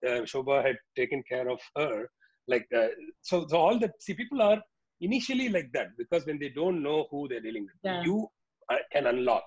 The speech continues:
Speaker 1: So there has to be fundamental belief that, uh, people are not bad. You can, see, you first make the change. You show people that you care. You show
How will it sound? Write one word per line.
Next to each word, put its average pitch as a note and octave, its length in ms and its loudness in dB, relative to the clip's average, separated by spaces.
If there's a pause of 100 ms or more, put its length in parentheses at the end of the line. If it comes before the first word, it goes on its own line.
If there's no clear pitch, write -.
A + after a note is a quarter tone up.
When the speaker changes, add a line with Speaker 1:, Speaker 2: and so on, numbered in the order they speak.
Speaker 1:
So A#2+ 120 -4
there A#2 260 2
has F3 120 0
to F3+ 80 -8
be F3+ 80 0
fundamental C#3+ 500 -2
belief B2 460 -2
that, A#2 180 -2 (540)
uh, G2 160 -2
people F#3 220 2
are C3 80 6
not A#2 400 2
bad. G#2 340 0
You B2+ 320 -4
can, D3 420 2 (220)
see, C3+ 280 0 (240)
you F3 480 0
first G#3 220 2
make D3+ 220 2
the C3+ 80 -4
change. A#2 380 -2
You C#3 160 -2
show E3 260 0
people C#3+ 320 -4
that C3+ 140 -8
you A#2 180 -10
care. A#2+ 240 2
You B2+ 180 -4
show D#3 400 2